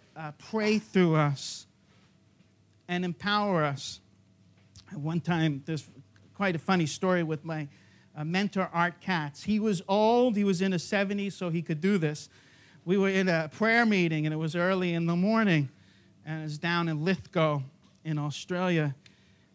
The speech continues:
And everybody was praying in the morning. It was, like, so dry what they were praying, so boring. It was like there was no life in it. And Art Katz says, "Stop,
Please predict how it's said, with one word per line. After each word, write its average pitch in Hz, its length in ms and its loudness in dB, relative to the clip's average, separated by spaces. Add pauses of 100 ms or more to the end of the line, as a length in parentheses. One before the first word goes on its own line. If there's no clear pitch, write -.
(120)
And 170 540 0
everybody 185 520 -2
was 170 200 -6
praying 180 580 -4
in 170 120 -6
the 160 60 -6
morning. 165 540 -6
It 151 80 -8
was, 156 220 -12
like, 151 260 -12 (180)
so 196 360 -10
dry 156 840 -2 (720)
what 156 200 -6
they 156 160 -2
were 151 80 -4
praying, 156 520 -4
so 180 360 -4
boring. 151 680 -2
It 143 60 -8
was 147 160 -8
like 160 200 -10
there 170 100 -8
was 156 140 -6
no 170 200 -4
life 151 480 -4
in 151 140 -4
it. 147 180 -2 (800)
And 160 460 0 (480)
Art 170 260 -2
Katz 165 340 -8
says, 165 180 -8
"Stop, - 460 2